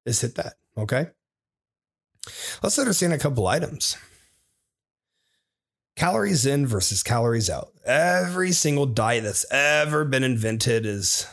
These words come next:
literally just manipulating calories in, calories out.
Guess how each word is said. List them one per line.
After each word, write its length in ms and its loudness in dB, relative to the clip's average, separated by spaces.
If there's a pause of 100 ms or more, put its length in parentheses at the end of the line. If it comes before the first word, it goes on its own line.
(220)
literally 400 2
just 240 2
manipulating 520 2
calories 420 0
in, 120 -6
calories 420 -4
out. 160 -10